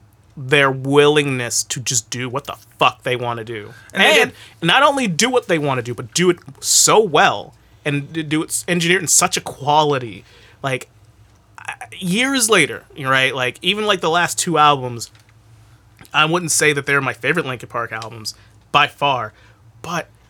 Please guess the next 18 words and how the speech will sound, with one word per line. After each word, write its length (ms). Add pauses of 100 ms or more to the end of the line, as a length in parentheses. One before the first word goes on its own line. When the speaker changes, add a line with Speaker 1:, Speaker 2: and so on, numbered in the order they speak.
(140)
Speaker 1:
their 560 (280)
ability 440
to 80
just 180
grow 300
as 120
a, 120 (100)
as 140
a 20
human 240
beings, 340
right? 240 (100)
You 80
can't 260
be 80
Speaker 2:
Mm-hmm. 140
Speaker 1:
an 80
angsty 400